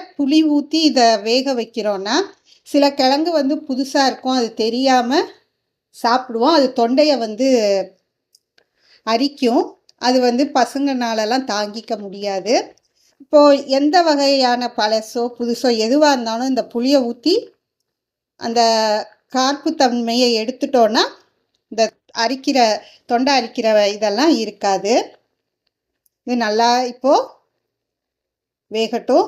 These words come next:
மூடி போட்டு வேக விடலாம். தீயை கொஞ்சமா குறைச்சிருக்கேன், நிறையா குறைக்கல, கொஞ்சமா குறைச்சிருக்கேன். இதோ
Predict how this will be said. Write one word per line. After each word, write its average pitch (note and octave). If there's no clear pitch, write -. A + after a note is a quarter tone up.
மூடி B3
போட்டு A3+
வேக G#3+
விடலாம். G#3
தீயை C#4
கொஞ்சமா C4
குறைச்சிருக்கேன், A#3
நிறையா A3+
குறைக்கல, A3
கொஞ்சமா B3+
குறைச்சிருக்கேன். A3+
இதோ C4